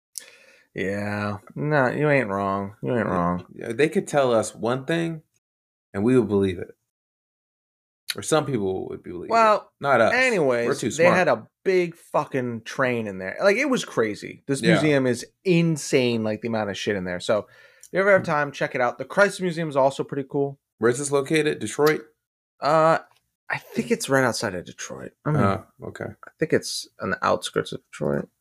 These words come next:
Speaker 1: I forget. Hold on one second. Henry Ford Museum. It is in Detroit.
Speaker 2: Mm.
Speaker 1: Oh, Dearborn. Dearborn,
Speaker 2: Dearborn.
Speaker 1: excuse me.
Speaker 2: Yeah, that's where
Speaker 1: Dearborn,
Speaker 2: everything is,
Speaker 1: Michigan.
Speaker 2: right?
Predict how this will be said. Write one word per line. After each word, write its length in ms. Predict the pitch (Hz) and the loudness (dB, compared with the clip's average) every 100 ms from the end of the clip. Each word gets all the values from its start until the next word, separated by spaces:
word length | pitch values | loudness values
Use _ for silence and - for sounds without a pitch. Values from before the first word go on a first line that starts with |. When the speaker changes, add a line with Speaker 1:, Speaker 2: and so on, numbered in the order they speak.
| _ _ | _ _
Speaker 1:
I 180 | - 117 | -6 -6
forget. 600 | 113 - - - - - - | -8 -14 -14 -10 -6 -4 -2
Hold 200 | 120 107 | 0 0
on 120 | 98 | -2
one 120 | - | -6
second. 300 | - 104 - - _ _ _ - | -4 -4 -4 -10 _ _ _ -4
Henry 960 | 160 165 170 160 160 156 156 151 151 | 0 2 2 2 2 4 4 4 2
Ford 920 | 147 - 147 143 143 139 135 135 135 - _ _ _ | -2 -4 0 4 4 6 4 4 2 -6 _ _ _
Museum. 880 | - 120 117 107 117 110 95 85 80 - | -2 -2 -2 0 0 0 -2 -8 -12 -2
It 180 | 156 185 | 2 4
is 340 | 156 156 135 | 4 4 4
in 680 | 131 131 131 151 180 180 175 _ _ _ _ _ - | 2 4 2 0 0 -2 -8 _ _ _ _ _ -6
Detroit. 840 | 123 - 139 113 78 - - - _ _ - | -6 -2 2 4 2 -8 -18 -18 _ _ -4
Speaker 2:
Mm. 340 | 123 104 98 - - 135 | 0 2 0 -8 -16 2
Speaker 1:
Oh, 160 | 185 160 | 4 6
Dearborn. 600 | 160 175 127 110 95 - | 6 4 4 -2 -4 -10
Dearborn, 220 | 139 135 131 | -2 0 4
Speaker 2:
Dearborn. 260 | 143 120 113 | 2 2 0
Speaker 1:
excuse 240 | 101 123 | 0 -2
me. 220 | 107 98 90 | -4 -8 -6
Speaker 2:
Yeah, 160 | 104 95 | -4 -2
that's 180 | 95 | 0
where 100 | 135 | 2
Speaker 1:
Dearborn, 180 | 127 131 | 4 4
Speaker 2:
everything 300 | 127 123 113 | 6 4 2
is, 140 | 101 98 | 0 0
Speaker 1:
Michigan. 260 | 101 90 | -2 -2
Speaker 2:
right? 340 | 98 110 127 | -2 -2 -2